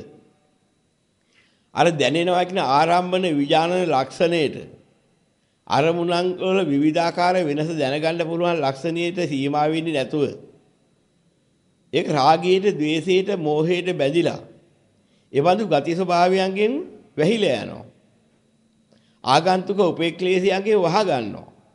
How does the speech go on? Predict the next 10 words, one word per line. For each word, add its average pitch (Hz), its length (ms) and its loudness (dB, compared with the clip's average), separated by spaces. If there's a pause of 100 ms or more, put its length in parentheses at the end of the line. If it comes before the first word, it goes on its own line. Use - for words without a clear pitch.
(1300)
මෙන්න 165 240 0
මේ 185 240 2
වහගත් 170 460 0
ස්වභාවයට 160 640 2
අනුකූලව 165 560 -2
විඥාන 170 480 -2
කියලා 190 280 -4
න-, 156 280 -6
වර්ග 151 360 0
කරනවා. 104 440 -4